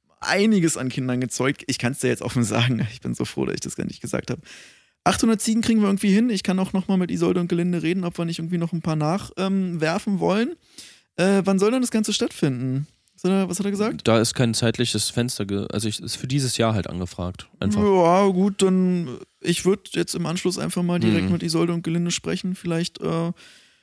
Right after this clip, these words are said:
Speaker 1: dann ein bisschen loslegen und, ähm, dann kriegen wir das bis Sommer auf
Speaker 2: Ich
Speaker 1: jeden
Speaker 2: glaube,
Speaker 1: Fall hin
Speaker 2: ich glaub,
Speaker 1: mit den
Speaker 2: die,
Speaker 1: achthundert Ziegen.
Speaker 2: die Planung mit den Ziegen überlässt du jetzt erstmal mir. Also, ähm, grad weil da ja schon ein bisschen was los war, also ganz gelinde gesagt, im wahrsten Sinne des Wortes,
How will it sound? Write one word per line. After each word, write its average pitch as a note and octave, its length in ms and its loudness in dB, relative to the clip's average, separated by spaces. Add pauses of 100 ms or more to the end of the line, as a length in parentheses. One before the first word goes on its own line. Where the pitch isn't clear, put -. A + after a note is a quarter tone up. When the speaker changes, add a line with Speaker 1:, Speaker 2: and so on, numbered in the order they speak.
(340)
Speaker 1:
dann G3 140 4
ein - 20 6
bisschen F#3+ 260 4
loslegen G#3+ 580 2
und, F3 440 -4
ähm, E3 300 -2
dann B2+ 180 2
kriegen C3 220 -2
wir F3 120 2
das D#3+ 280 0
bis - 240 -2
Sommer F#3 640 0
auf - 100 -4
Speaker 2:
Ich B2 120 0
Speaker 1:
jeden A#2+ 60 0
Speaker 2:
glaube, B2+ 300 6
Speaker 1:
Fall F3 260 2 (160)
hin C#3 120 -2
Speaker 2:
ich A3 80 4
glaub, - 100 6
Speaker 1:
mit E3 100 2
den - 80 2
Speaker 2:
die, - 60 2
Speaker 1:
achthundert B2 380 -4
Ziegen. C2+ 260 -4
Speaker 2:
die A2+ 140 0
Planung A2 640 -2
mit A2 120 -2
den A#2 120 0
Ziegen A2 360 2
überlässt F#2+ 400 0
du G2+ 40 0
jetzt - 160 -4
erstmal F2+ 260 -4
mir. D#2 260 -4 (380)
Also, G#2 420 2 (140)
ähm, G2+ 400 0 (500)
grad G2 260 0
weil G#2+ 160 4
da B2+ 60 4
ja G#2+ 140 4
schon G#2 200 -2
ein - 40 -2
bisschen G2 220 -2
was F#2 180 0
los G2+ 280 -4
war, F#2+ 340 -2 (100)
also G2 200 -6
ganz G#2 240 -2
gelinde B2 400 0
gesagt, A#2 380 0
im G#2 100 -6
wahrsten G#2 300 -4
Sinne G#2+ 160 -4
des G2+ 180 -8
Wortes, G#2 260 -6